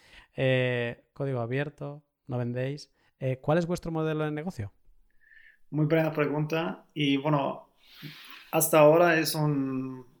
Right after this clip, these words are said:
Speaker 2: una... No tenemos, bueno, tenemos un cliente de Italia,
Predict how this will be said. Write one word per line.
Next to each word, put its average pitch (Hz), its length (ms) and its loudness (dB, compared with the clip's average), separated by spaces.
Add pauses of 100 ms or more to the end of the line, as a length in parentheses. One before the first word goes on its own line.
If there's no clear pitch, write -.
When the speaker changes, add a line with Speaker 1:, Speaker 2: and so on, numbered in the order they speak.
Speaker 2:
una... 135 720 -8 (680)
No 151 280 0
tenemos, 156 460 0
bueno, 156 160 0
tenemos 156 380 -2
un 190 100 2
cliente 175 640 2 (140)
de 139 120 -4
Italia, 151 680 0